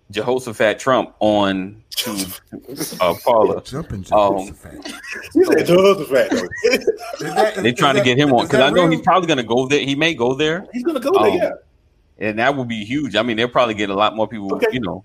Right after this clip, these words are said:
Speaker 1: 'cause then he could really
Speaker 3: Real quick,
Speaker 1: say what he
Speaker 3: Susie
Speaker 1: wants.
Speaker 3: View, she said on
Speaker 1: And it,
Speaker 3: the
Speaker 1: it, right, it has been around. Uh, someone said they
Speaker 3: It's
Speaker 1: did
Speaker 3: been around for
Speaker 1: probably
Speaker 3: years,
Speaker 1: years
Speaker 3: but all
Speaker 1: ago.
Speaker 3: of a sudden it's getting traction now. Why do you
Speaker 1: It's
Speaker 3: think that is?
Speaker 1: because probably, um,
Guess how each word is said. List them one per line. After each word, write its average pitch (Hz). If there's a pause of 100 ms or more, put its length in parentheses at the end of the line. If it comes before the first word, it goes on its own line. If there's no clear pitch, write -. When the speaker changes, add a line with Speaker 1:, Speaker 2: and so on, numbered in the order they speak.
Speaker 1:
'cause 101
then 117
he 117
could 107
really 110 (300)
Speaker 3:
Real 247
quick, 165 (280)
Speaker 1:
say 104
what 95
he -
Speaker 3:
Susie 302
Speaker 1:
wants. 180
Speaker 3:
View, 117 (240)
she 247
said 113
on 131
Speaker 1:
And 156
it, 190
Speaker 3:
the 190
Speaker 1:
it, 214
right, 240
it 147
has 240
been 151
around. 131
Uh, 151
someone 240
said 185
they 175
Speaker 3:
It's 170
Speaker 1:
did 180
Speaker 3:
been 262
around 233
for -
Speaker 1:
probably 202
Speaker 3:
years, 233
Speaker 1:
years 202
Speaker 3:
but 160
all -
Speaker 1:
ago. -
Speaker 3:
of -
a 185
sudden 165
it's 147
getting 156
traction 147
now. 170
Why 175
do 208
you 208
Speaker 1:
It's -
Speaker 3:
think 185
that 147
is? - (180)
Speaker 1:
because 147
probably, 156
um, 120